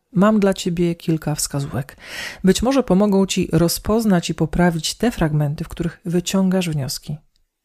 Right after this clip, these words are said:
w których bardziej opowiadasz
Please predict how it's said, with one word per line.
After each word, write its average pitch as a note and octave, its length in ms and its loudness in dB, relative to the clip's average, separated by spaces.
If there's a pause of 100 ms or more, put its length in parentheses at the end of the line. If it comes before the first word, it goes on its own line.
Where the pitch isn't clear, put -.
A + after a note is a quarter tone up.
(140)
w - 80 -18
których F3+ 380 -4
bardziej E3 960 0
opowiadasz D#3+ 1000 -2